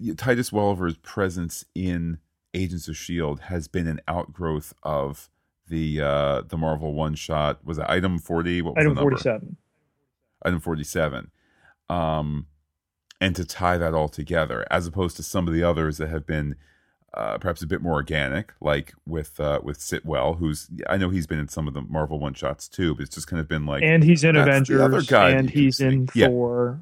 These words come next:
Speaker 1: E-, exactly, exactly. So he's kind of been around more. Hand is obviously a comic book character who, you know, ha-, has been in the show. I think this is the third time at least.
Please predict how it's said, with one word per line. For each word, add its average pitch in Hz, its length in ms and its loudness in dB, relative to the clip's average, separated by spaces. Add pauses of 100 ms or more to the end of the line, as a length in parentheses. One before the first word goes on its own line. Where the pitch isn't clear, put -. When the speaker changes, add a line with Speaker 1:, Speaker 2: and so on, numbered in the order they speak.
(120)
Speaker 1:
E-, 92 120 -6 (1080)
exactly, 82 680 0
exactly. 78 440 0
So - 120 -10
he's 98 140 0
kind 101 160 -2
of 80 80 -2
been 90 140 -2
around 78 440 -2
more. 78 480 -4 (280)
Hand 87 340 0
is 80 100 -6
obviously 80 340 -2
a - 40 -8
comic 78 320 -4
book 73 160 -10
character 78 500 -2
who, 78 380 -2 (800)
you 85 160 -4
know, 71 260 -2
ha-, 73 180 -8
has 78 200 -4
been 82 140 -2
in 78 80 -2
the 71 60 -8
show. 71 340 0
I 69 40 -2
think 76 200 -10
this 76 180 -14
is 69 200 -14
the - 100 -12
third 78 260 -2
time 69 240 -4
at - 140 -10
least. 76 460 -6